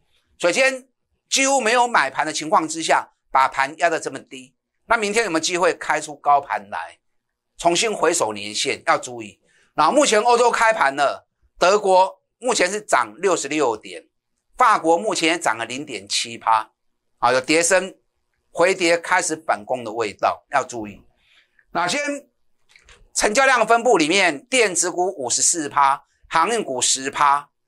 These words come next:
金融股我刚刚讲过了，我就不再重复哦。金融股我们会堆关哦。那钢铁股今天是二点五趴，今天钢铁股上半场表现也都还不错啊，可是下半场整个卖压出来之后，钢铁股还是被压低收。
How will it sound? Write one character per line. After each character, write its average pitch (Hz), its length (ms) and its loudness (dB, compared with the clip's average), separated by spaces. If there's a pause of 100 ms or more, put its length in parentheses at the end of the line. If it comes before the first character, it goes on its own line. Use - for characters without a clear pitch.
(300)
金 262 100 2
融 254 120 4
股 190 80 2
我 - 80 4
刚 190 140 2
刚 196 60 -6
讲 127 200 0
过 160 120 2
了， - 40 4
我 123 40 -2
就 127 80 -4
不 135 120 -8
再 131 120 4
重 104 280 -10
复 101 200 -18
哦。 95 140 -10 (200)
金 202 100 2
融 180 100 2
股 196 60 4
我 226 60 6
们 202 140 6
会 202 80 6
堆 170 200 0
关 120 240 2
哦。 110 220 -4 (400)
那 277 120 2
钢 254 260 0
铁 214 200 4
股 160 180 -4
今 185 140 2
天 190 80 0
是 196 100 2
二 175 140 4
点 135 200 -4
五 95 200 -12
趴， 110 320 -8 (440)
今 254 140 2
天 262 100 0
钢 269 200 2
铁 226 160 0
股 190 180 -2
上 214 240 -4
半 208 180 -2
场 135 240 -6
表 123 220 -2
现 160 180 -6
也 123 80 -6
都 143 160 4
还 117 180 0
不 107 140 -14
错 - 360 -10 (480)
啊， - 180 4
可 160 100 2
是 202 80 4
下 226 220 2
半 190 180 2
场 123 280 -2 (160)
整 135 100 -2
个 156 60 2
卖 196 160 4
压 185 160 4
出 180 220 -4
来 131 120 4
之 135 80 -10
后， 139 260 0 (120)
钢 202 180 2
铁 180 160 -2
股 147 160 -10
还 117 120 -2
是 - 120 -10
被 123 200 -6
压 117 200 0
低 104 220 -16
收。 95 340 -12